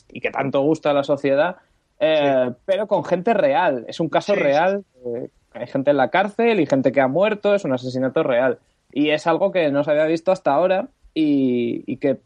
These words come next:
Speaker 1: yo creo que lo, lo, a lo que más se parece es a lo que hizo Truman Capote en A Sangre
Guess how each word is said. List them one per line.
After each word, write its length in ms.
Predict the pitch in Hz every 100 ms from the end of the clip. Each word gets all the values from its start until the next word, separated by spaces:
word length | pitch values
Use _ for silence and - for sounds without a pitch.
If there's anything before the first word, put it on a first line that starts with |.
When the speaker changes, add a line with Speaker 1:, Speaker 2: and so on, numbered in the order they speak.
| _
Speaker 1:
yo 320 | 143 127 131 156
creo 160 | 170
que 120 | 180
lo, 460 | 175 143 139 127 127
lo, 220 | 123 127
a 100 | 127
lo 100 | 131
que 80 | 127
más 140 | 135
se 100 | 143
parece 400 | 156 165 170 202
es 80 | 208
a 100 | 202
lo 140 | 156 139
que 100 | 147
hizo 560 | 147 185 170 143 131
Truman 300 | 120 147 147
Capote 440 | 147 139 143 135 180
en 80 |
A 60 | 147
Sangre 320 | 139 143 135